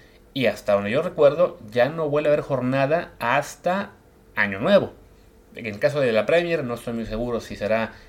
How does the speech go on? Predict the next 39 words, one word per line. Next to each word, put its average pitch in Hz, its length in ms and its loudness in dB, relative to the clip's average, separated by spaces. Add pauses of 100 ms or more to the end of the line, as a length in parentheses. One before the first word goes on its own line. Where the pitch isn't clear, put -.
en 107 120 -8
Año 95 200 -8
Nuevo 151 520 2
o 107 60 0
un 101 200 -4
día, 98 280 -4
un 110 160 -8
día 107 180 -2
antes, 147 220 -8
un 120 40 -10
día 107 100 -6
después, 175 440 -2
lo - 160 -10
puedo 104 160 -4
checar 107 240 -4
en 101 80 -2
lo 98 140 -8
que, 98 200 -10 (300)
en - 80 -4
lo 101 120 -4
que 117 80 -4
hablo 113 140 -4
con 104 120 -8
ustedes, 190 360 0 (280)
pero 110 180 0
bueno, 156 220 2 (260)
es 98 220 0
simplemente 147 720 0 (840)
eso 147 260 -4
de 127 120 -2
que 113 200 -6
es 165 260 -2
que - 140 -8
te-, - 140 -10
tengan 143 500 -6
miedo 143 280 -2
a - 20 2
una 131 160 -2
recaída, 117 600 0